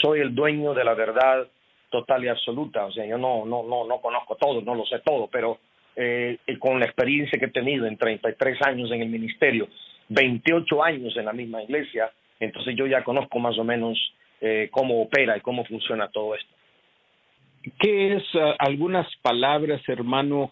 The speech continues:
Speaker 2: que usted pudiera dar a los pastores que son, ah, ya pastores de congregaciones, pero que, ah, realmente están contemplando, están orando,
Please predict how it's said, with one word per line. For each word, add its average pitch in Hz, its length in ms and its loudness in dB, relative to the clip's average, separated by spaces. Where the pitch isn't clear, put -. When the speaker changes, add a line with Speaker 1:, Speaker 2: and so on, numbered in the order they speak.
Speaker 2:
que 120 100 -2
usted 135 360 -2
pudiera 127 480 2
dar 131 340 4
a 110 400 4
los 120 360 0
pastores 139 680 0
que 110 160 0
son, 165 480 2
ah, 120 400 2
ya 139 500 4
pastores 139 640 2
de 120 160 2
congregaciones, 117 1040 2
pero 117 340 2
que, 113 380 2
ah, 117 200 4
realmente 139 1200 2
están 143 480 2
contemplando, 131 1200 2
están 131 460 0
orando, 131 800 4